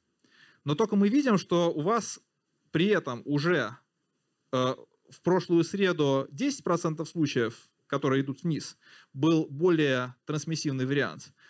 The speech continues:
А сегодня восемьдесят процентов случаев. И к бабке не ходи, случаи у вас пройдут, пойдут вверх через неделю.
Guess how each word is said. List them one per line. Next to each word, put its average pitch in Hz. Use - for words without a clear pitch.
А 131
сегодня 202
восемьдесят 160
процентов 120
случаев. -
И 143
к 143
бабке 214
не 151
ходи, 233
случаи 226
у 185
вас 196
пройдут, 165
пойдут 175
вверх 160
через 120
неделю. 120